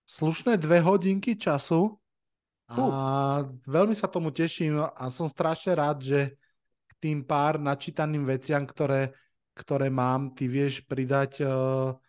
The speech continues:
Speaker 1: postrehy naozaj tebou videné a to, ako to ty cítiš, to je, to je strašne vzácna vec, tak, eh,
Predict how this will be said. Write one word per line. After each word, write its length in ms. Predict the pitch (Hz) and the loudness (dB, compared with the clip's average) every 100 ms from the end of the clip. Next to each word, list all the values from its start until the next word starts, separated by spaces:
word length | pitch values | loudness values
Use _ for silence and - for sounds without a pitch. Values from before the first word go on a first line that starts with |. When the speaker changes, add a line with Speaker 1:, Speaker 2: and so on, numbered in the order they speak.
| _ _ _ _ _ - | _ _ _ _ _ 0
Speaker 1:
postrehy 640 | 156 139 - 170 151 151 | 0 2 2 2 2 2
naozaj 720 | 143 135 143 143 143 143 143 - _ - - - _ _ _ _ - | 0 0 0 2 2 2 -2 -8 _ -20 -20 -20 _ _ _ _ 0
tebou 320 | 170 160 175 | 4 6 6
videné 560 | 147 147 151 151 151 151 | 4 0 0 0 0 0
a 80 | 139 | 0
to, 160 | 165 | 0
ako 240 | 147 143 165 | 0 0 -6
to 80 | 165 | -6
ty 240 | 143 156 131 | -4 -4 -2
cítiš, 480 | 143 131 156 147 | -4 -4 -6 -8
to 160 | - 143 | -4 -2
je, 240 | 147 139 - _ _ _ | 0 -2 -8 _ _ _
to 80 | - | -8
je 80 | 135 | -8
strašne 400 | - 147 131 170 | -4 -6 -4 -4
vzácna 560 | 131 135 135 - 160 139 | 0 2 0 -2 -2 0
vec, 320 | 127 147 - - | 2 0 -4 -4
tak, 320 | 131 127 143 | -4 -4 -2
eh, 320 | 135 131 | 0 2